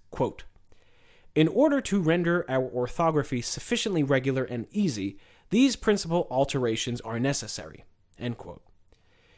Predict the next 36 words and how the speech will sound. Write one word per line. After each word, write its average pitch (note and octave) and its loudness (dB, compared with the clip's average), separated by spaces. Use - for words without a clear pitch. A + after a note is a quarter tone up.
He G3 2
breaks C#4 6
these A3+ 0
principal F3 2
alterations B2 -2
down G#2+ -4
into A#2 -6
three G#3+ 0
main E3+ 2
categories G#2+ -8
and A#2 -8
offers B2 -4
examples C3 0
of G#2 -10
each. - -10
In D#3 6
order E3 10
to D3 2
give C3+ 2
you C3 4
a A#2+ 0
feel C3+ 2
for B2 -2
Webster's B2 -4
attitude E3 0
and B2+ -2
spirit, E3 4
I'm A#3+ 6
just A3+ 0
going F#3+ 4
to D#3+ -4
quote C3+ 2
him B2+ -4
at A2+ -10
length. - -12
So, G#2 -4